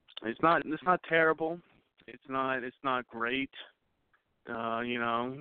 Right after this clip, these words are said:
it goes, goes down, uh, it goes down fairly smooth. And, uh, even what our friend, uh, Matt from Itabus Radio said, you know, that, that he used to, uh, drink these guys all night and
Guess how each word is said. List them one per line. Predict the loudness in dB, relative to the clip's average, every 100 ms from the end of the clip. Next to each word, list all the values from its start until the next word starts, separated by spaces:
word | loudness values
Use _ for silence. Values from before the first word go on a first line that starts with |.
| -4
it | 0
goes, | 4 4 4 -2 -14 0
goes | 2 2 -2
down, | 0 0 0 0
uh, | 0 0
it | 0
goes | 0 2
down | 2 0 4
fairly | 4 4 2 -6 2
smooth. | 6 6 6 2 -2 _ _ _ _ _ _ _
And, | -4 -2 0
uh, | -2
even | 2 2 4 2 2 -2 0
what | 2
our | 2 2 -2
friend, | 2 2 2 2
uh, | 4 4 4 2 -2 -16 _ -6
Matt | 2 4 4 0 -4
from | -4 -2
Itabus | -2 -2 -4 -4
Radio | -2 -2 -2 -4 -4 -6
said, | -2 -2 -4 -8 _ _ _ _ _ _
you | -6 0
know, | 2 2
that, | 2 4 6 4 0 _ _
that | 0 4
he |
used | 4 4 4 2 6
to, | 6 8
uh, | 8 8 4 0 _ _ _ 0
drink | 2 2
these | 0 -2
guys | 2 2 4
all | 4 2 2
night | 0 0 -2
and | -6